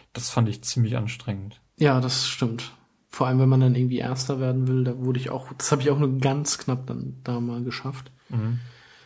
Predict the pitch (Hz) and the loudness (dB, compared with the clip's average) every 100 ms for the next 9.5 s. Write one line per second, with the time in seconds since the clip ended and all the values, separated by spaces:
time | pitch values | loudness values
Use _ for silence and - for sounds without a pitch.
0 | _ _ - 123 113 110 107 110 127 - | _ _ 0 2 2 0 -4 -6 -10 -16
1 | - - 135 127 131 143 151 - 139 135 | -10 2 4 4 4 4 2 0 0 2
2 | 135 127 127 135 131 - 123 123 131 131 | 0 2 2 2 -2 -4 -2 0 2 2
3 | 131 131 - - 123 120 120 - - - | 2 -2 -10 -10 -6 -4 -6 -12 -14 -8
4 | 123 - 113 113 - 110 - 113 - 120 | -6 -4 -4 -4 -8 -8 -8 -8 -4 -2
5 | - 131 131 131 143 151 147 147 135 131 | 2 2 2 0 -2 -2 -2 0 -2 -4
6 | 135 - 127 120 127 123 123 - 131 - | -8 -4 -4 -4 -4 -4 -6 -10 -10 -8
7 | 170 170 - - _ _ _ _ _ _ | -8 -8 -10 -14 _ _ _ _ _ _
8 | _ _ _ _ 143 135 127 127 - 127 | _ _ _ _ -8 -2 -2 -2 -6 -4
9 | - 120 120 - - | -4 -4 -6 -10 -16